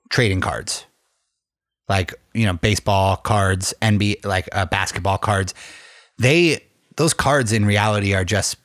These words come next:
pictures and statistics, right? Anyone can go find that in record books, look it up, but they're worth money. And that actually does make sense to me.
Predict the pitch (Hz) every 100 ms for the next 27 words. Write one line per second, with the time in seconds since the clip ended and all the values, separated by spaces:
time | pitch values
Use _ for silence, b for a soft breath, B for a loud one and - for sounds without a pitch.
0 | - 127 - 107 98 101 92 - - 101
1 | - 78 - 95 104 - _ b b b
2 | 123 123 120 104 110 104 104 98 95 107
3 | 107 104 101 101 98 98 98 104 92 101
4 | 95 - 98 104 110 95 95 - B B
5 | B B 160 143 120 117 117 117 113 147
6 | 175 B B B 120 170 170 - 123 104
7 | 151 104 90 - 90 - 92 71